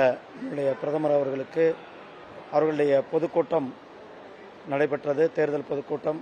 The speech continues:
இன்றைக்கு கோவையில ரோட் ஷோ, நாளைக்கு சேலத்துல மிகப்பெரிய பிரம்மாண்டமான பொதுக்கூட்டமும் நடைபெற இருக்கிறது. இந்த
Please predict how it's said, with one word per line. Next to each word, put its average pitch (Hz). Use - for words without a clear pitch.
இன்றைக்கு 185
கோவையில 175
ரோட் 151
ஷோ, 170
நாளைக்கு 180
சேலத்துல 196
மிகப்பெரிய 170
பிரம்மாண்டமான 170
பொதுக்கூட்டமும் 175
நடைபெற 151
இருக்கிறது. 147
இந்த 160